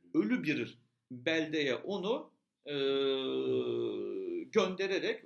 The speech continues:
oraya su sularız. Peki ne oluyormuş sulayınca? Fe, hemen bunun üzerine.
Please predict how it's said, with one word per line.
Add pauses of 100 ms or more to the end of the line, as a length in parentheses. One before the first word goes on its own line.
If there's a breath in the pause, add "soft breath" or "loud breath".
oraya
su
sularız. (220)
Peki
ne
oluyormuş
sulayınca?
Fe,
hemen
bunun
üzerine.